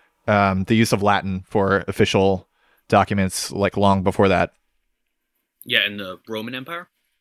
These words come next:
Speaker 1: Uh, I don't think he specifically said the Roman Empire, but, um, it was certainly an artifact of that.
Speaker 2: Yeah.
Speaker 1: Um, and so he, he points out that a shi-, the shift in language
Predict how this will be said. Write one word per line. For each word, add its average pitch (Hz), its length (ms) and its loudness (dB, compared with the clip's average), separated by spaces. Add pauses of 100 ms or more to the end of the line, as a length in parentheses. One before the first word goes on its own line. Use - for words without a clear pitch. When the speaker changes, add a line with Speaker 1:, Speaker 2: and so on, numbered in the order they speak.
(1040)
Speaker 1:
Uh, 131 340 8
I 156 60 4
don't 190 100 4
think 202 140 0
he 185 300 0
specifically 151 500 0
said 135 160 0
the 123 80 4
Roman 120 240 4
Empire, 104 420 2
but, 104 380 0 (180)
um, 98 360 0
it 107 140 -4 (360)
was 110 160 2
certainly 110 280 2
an 101 60 4
artifact 98 460 2
of 92 60 -6
that. 85 200 2 (960)
Speaker 2:
Yeah. 104 140 -6 (640)
Speaker 1:
Um, 104 480 4 (800)
and 117 500 4
so 127 160 6
he, 123 520 2 (120)
he 123 80 -8
points 147 280 0
out 143 180 4
that 127 200 6
a - 100 -2
shi-, - 280 2
the 120 240 2
shift - 240 0
in 127 80 -2
language 117 560 0